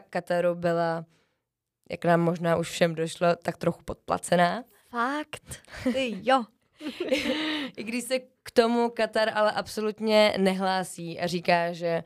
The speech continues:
Speaker 1: nikoho nepodplácel. O úplacích víme z americké F B I.
Speaker 2: Mm, je, jako proč z americký, nebo?
Speaker 1: Protože, eh, Amerika byla součástí toho losování. Tím pádem
Speaker 2: Mhm,
Speaker 1: se
Speaker 2: jo,
Speaker 1: v tom
Speaker 2: jo,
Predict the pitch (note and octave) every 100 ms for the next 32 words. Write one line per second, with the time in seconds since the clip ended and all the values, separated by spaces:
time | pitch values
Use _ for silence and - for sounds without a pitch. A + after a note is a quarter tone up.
0 | - - - G3 G3 G3 E3 D#3+ E3+ -
1 | G3 G3 G3 G#3+ B3+ - - - _ _
2 | - - - - A3 A3+ A3 A#3 A3+ F#3
3 | G3+ G#3 - G3 F#3+ F#3+ - G3 F#3+ E3
4 | G3 G3 F3+ E3+ D#3+ D#3+ _ _ _ -
5 | G3 - _ - G#3+ - G3 - - _
6 | - F#3+ - - - - F#3 F3 E3+ -
7 | - F#3 A3+ A#3 G3+ F#3 F#3+ _ _ _
8 | _ _ A3 A#3+ B3 C#4+ C4 D4 C#4+ C#4+
9 | - G3+ G#3 - G3 G3+ A3+ B3 B3+ B3
10 | B3 B3 - _ _ _ G3+ A3+ A3+ A3
11 | A3 G#3+ G#3 - G3+ G#3 G#3 F#3+ F3+ G3+
12 | E3+ D3+ D3 D3+ - F3+ F#3 F#3+ G3+ G#3
13 | G#3+ - C4 C#4 C4+ C4 C4+ B3+ B3+